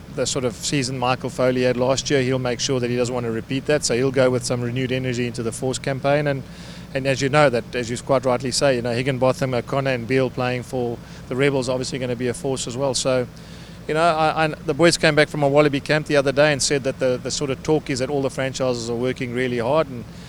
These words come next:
talk is a lot of people are, are doing some things that the Brumbies did well last year, and, you know, that's pleasing for me, 'cause what that means is that, you know, the, the Brumbies of old were trendsetters, the Brumbies of old were leaders in, in rugby in, in Australia, and if it means that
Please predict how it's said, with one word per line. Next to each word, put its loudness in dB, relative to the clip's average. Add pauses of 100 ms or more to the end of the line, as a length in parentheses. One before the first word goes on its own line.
(120)
talk 0
is 0
a -4
lot 4
of 2
people 0
are, 4
are -2
doing -2
some -2
things -4
that -4
the -2
Brumbies -2
did -4
well 2
last 0
year, 0
and, -8
you -8
know, -2
that's -2
pleasing -2
for -8
me, -6
'cause -6
what 2
that 0
means -4
is -4
that, -2 (460)
you -6
know, -4
the, 0 (120)
the -2
Brumbies 2
of 0
old 4
were -2
trendsetters, -2
the -2 (140)
Brumbies 0
of -2
old 2
were -2
leaders 0
in, -6
in -6
rugby -2
in, -8
in -8
Australia, 0
and -2
if -4
it -8
means -2
that 4